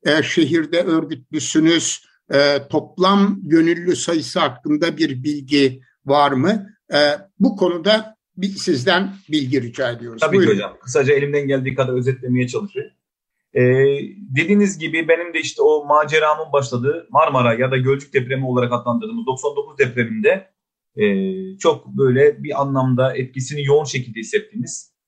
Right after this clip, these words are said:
Speaker 2: kayıplar ve dersler çıkarttık bu kayıpların sonrasında. Buradan bütün kurumlar bununla ilgili refleksler gösterirken aynı zamanda Sağlık Bakanlığı da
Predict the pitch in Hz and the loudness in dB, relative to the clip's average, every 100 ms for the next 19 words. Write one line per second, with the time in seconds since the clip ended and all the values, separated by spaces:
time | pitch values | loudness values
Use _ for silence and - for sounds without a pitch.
0 | _ - 147 139 131 139 147 - - 123 | _ 0 2 2 2 2 2 -4 -16 -4
1 | 135 143 143 - _ _ - 151 156 165 | 2 2 0 -8 _ _ 0 0 2 0
2 | 135 - 107 90 - - _ - 120 123 | 0 -2 -2 -2 -6 -20 _ -4 0 0
3 | 120 120 120 113 127 120 98 90 90 82 | 2 0 0 0 0 0 -2 -4 -8 -6
4 | 139 196 _ _ _ _ - 185 165 170 | -4 -6 _ _ _ _ 0 2 4 2
5 | 131 123 156 196 190 170 165 160 160 - | 0 -12 -4 -4 -2 -2 2 2 2 -4
6 | - 165 175 165 151 151 151 156 - 160 | -12 -4 0 0 -2 -2 2 2 0 -6
7 | - 165 147 147 135 190 190 165 156 175 | 0 0 2 -2 0 0 2 2 2 2
8 | 139 120 123 123 156 165 - 147 - 156 | 0 2 2 0 -2 -2 -2 -2 0 -4
9 | 170 175 185 - - - | -2 -2 2 0 -2 -12